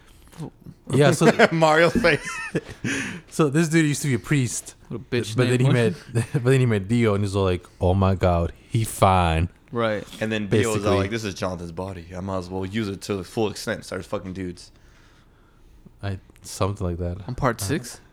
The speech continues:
Speaker 2: Just, like, in general, this is what he was doing in between the Egypt stuff. That
Speaker 3: I was wondering what he was doing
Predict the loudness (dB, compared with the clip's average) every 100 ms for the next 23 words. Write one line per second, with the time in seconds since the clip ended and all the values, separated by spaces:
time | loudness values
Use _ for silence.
0 | _ -20 -20 -20 _ -6 -4 -2 -2 0
1 | 0 -2 -2 -2 -2 -2 -2 -2 -6 -6
2 | -8 -8 -6 -6 -8 -12 -12 -10 -8 -4
3 | -4 -2 -2 -2 -4 -4 -4 -4